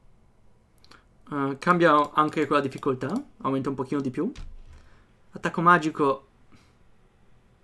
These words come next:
e basta, va bene. Difesa magica la devo abbassare un po'. Facciamo undici.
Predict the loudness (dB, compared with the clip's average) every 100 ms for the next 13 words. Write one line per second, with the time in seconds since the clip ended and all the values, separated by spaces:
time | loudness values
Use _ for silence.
0 | _ _ _ _ -12 -8 -6 -8 -6 -4
1 | -2 -2 -4 -4 -2 2 2 0 0 2
2 | 2 0 -4 -6 -2 -2 -4 _ -20 -20
3 | _ -18 -18 -20 -20 -20 -20 _ _ _
4 | _ _ _ _ -20 -20 -12 -10 -10 -12
5 | -18 -18 -18 -20 -20 _ -8 -4 -4 -4
6 | -4 -6